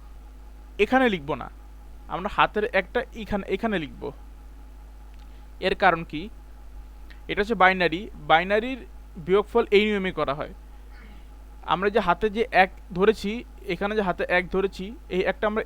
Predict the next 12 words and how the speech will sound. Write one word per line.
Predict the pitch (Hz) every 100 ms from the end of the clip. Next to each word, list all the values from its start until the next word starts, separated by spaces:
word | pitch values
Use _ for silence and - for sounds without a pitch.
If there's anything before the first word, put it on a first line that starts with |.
| 185
এখানে | 220 226
লিখব | 208 160 196
এবং | 185 196
এই | - 208
নি-, | 202 214 -
এই | 226 247
শূন্যের | 254 233 233 220
সাথে | 226 220 311 - - - - - - 165
এই | -
একটা | 180 - 214
আমরা | 208 240 427 - - - - 170
যোগ | 180